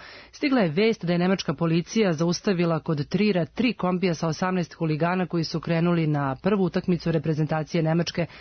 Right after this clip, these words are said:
na Evropskom fudbalskom prvenstvu večeras u Francuskoj. Kako je saopšteno iz policije, radi se o dobro poznatim izgrednicima iz Dresdena,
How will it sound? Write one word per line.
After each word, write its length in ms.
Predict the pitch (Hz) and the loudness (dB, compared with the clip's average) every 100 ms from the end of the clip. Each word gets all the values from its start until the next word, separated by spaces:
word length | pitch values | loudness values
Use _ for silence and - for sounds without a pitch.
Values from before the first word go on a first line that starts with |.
| - - | -14 -2
na 160 | 175 | 0
Evropskom 400 | 175 180 - 156 | 0 -4 -4 -4
fudbalskom 400 | 170 170 - 151 | 0 -2 0 -2
prvenstvu 500 | 135 147 165 175 185 | 0 0 0 0 0
večeras 540 | 160 160 165 160 151 165 | 0 0 0 0 -2 -4
u 120 | 151 | -2
Francuskoj. 560 | 165 170 185 170 160 147 - - - - | 0 0 -2 -2 -4 -4 -10 -16 -18 -6
Kako 420 | 202 - 214 202 | -4 -2 0 0
je 80 | 196 | 0
saopšteno 420 | 240 214 220 190 | -2 -2 0 2
iz 120 | 170 | 2
policije, 600 | 180 175 240 - 269 233 | 2 0 0 0 2 2
radi 300 | 220 208 190 | 2 0 -2
se 120 | - | -2
o 40 | 175 | 0
dobro 260 | 190 170 | 0 -2
poznatim 480 | 147 165 160 151 156 | -2 0 0 0 0
izgrednicima 640 | 175 185 196 175 - 165 | 2 2 2 0 0 -2
iz 100 | 156 | 0
Dresdena, 580 | 151 175 196 220 233 196 | 0 0 0 2 2 2